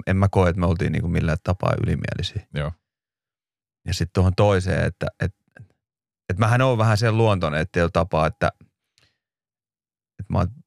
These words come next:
Speaker 1: tosi epäilevä, niinku, sellainen, niinku, ihmisistä, uusista ihmisistä. Ja totta kai tykkää jutella näin poispäin, mut mun lä-, mun lähelle on vähän vaikea päästä.
Speaker 2: Joo.
Speaker 1: Et se, se, sen luontoinen mä oon.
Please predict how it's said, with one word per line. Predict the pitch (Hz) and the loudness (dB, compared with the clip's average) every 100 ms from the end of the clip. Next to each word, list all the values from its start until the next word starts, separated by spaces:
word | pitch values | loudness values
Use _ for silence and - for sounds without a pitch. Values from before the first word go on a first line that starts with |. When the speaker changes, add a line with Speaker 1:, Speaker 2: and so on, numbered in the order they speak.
| _ _ _ | _ _ _
Speaker 1:
tosi | - 104 98 | 0 2 4
epäilevä, | 98 - 82 78 80 76 | 2 2 0 0 -4 -4
niinku, | 69 65 78 - - - _ _ _ _ _ _ _ | -6 -6 -6 -8 -14 -20 _ _ _ _ _ _ _
sellainen, | - 90 85 85 | -10 -6 -6 -6
niinku, | 82 - | -8 -6
ihmisistä, | 90 104 92 90 - _ _ | -4 -4 -6 -10 -12 _ _
uusista | 107 101 95 80 | -2 0 0 -2
ihmisistä. | 80 92 - 95 90 | -4 -4 -10 -14 -12
Ja | |
totta | - - 101 | -8 -4 -2
kai | 107 | -2
tykkää | 110 - 117 | -4 -2 0
jutella | 117 110 104 | 0 2 0
näin | 98 98 | 2 -2
poispäin, | 95 90 - 92 | -2 -4 -2 -4
mut | 92 | -2
mun | 98 | -2
lä-, | 110 | -2
mun | 107 110 | 0 0
lähelle | 117 95 82 | 2 0 -4
on | - | -8
vähän | 92 90 | -8 -6
vaikea | - - - - | -8 -6 -10 -10
päästä. | - - _ - | -12 -14 _ -4
Speaker 2:
Joo. | 85 78 - _ _ _ | -4 -4 -10 _ _ _
Speaker 1:
Et | 87 | -6
se, | - 92 | 0 -2
se, | 98 98 - | 0 -2 -2
sen | 113 95 92 | -4 0 2
luontoinen | 90 92 90 | 2 0 0
mä | 92 87 | 0 0
oon. | 71 | 0